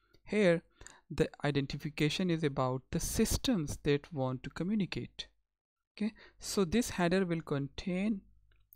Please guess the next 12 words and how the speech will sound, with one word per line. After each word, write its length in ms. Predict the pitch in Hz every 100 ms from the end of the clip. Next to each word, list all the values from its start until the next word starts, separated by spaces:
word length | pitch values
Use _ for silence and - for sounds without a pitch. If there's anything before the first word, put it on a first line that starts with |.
| -
identification 1120 | 139 143 147 151 - 156 - 175 180 - 214
of 220 | 165 156
the 100 | -
source 440 | - - 185 220 -
host 460 | - 185 185 - -
as 280 | 156 151 -
well 160 | 160 -
as 220 | 202 139 -
the 100 | 139
destination 680 | 135 - 160 202 233 180
host. 420 | 147 131 131 - - _ _ _ _ - - - - -
And 180 | 180